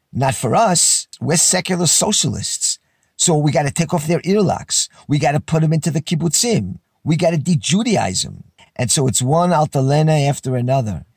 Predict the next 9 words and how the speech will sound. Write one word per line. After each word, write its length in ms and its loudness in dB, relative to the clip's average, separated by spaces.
We 180 2
have 160 0
to 100 -4
stay 340 -2
in 160 -4
power, 440 0
and 260 -2
this 140 2
ship 480 0